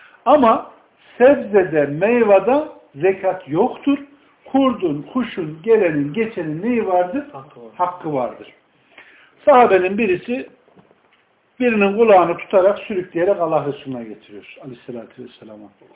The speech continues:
Speaker 1: "Bu," diyor, "bahçemde hırsızlık yaptı."
Speaker 2: Subhanallah.
Speaker 1: Keşke o dönemde yaşasa. Allah Resulü Aleyhisselatü vesselam,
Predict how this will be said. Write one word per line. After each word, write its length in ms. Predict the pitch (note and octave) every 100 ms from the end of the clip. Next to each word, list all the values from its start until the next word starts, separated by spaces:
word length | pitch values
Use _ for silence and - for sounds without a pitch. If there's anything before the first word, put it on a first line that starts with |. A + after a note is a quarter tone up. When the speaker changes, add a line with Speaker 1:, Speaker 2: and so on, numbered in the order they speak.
| _ _ _ _ _ _ _ _ _ _ _
Speaker 1:
"Bu," 120 | A3+ G3+
diyor, 220 | G3 F3
"bahçemde 460 | F#3 - F#3 F3
hırsızlık 520 | D3+ C#3+ - A#2+ - G#2+
yaptı." 280 | F#2+ _ _ _ - _ _ _ _ _ _
Speaker 2:
Subhanallah. 640 | - - B2 A#2 G2+ F#2+ _ _ _ _ _ _ _ _ _ _ _ _ _ _ _ D3+ D#3+ _
Speaker 1:
Keşke 360 | D#3 G3 - F#3
o 100 | F3
dönemde 360 | E3 D#3+ D#3+
yaşasa. 500 | A#2+ G2+ - G2+ - - - - C3 C3 C#4+ _ _ _ _ _ - _ _ _ _ _ _ _ -
Allah 240 | F3 A#3
Resulü 280 | G#3+ G#3 F3+
Aleyhisselatü 640 | E3+ E3 - E3 D#3 D3+ D3+
vesselam, 500 | D3 D#3 F3+ G3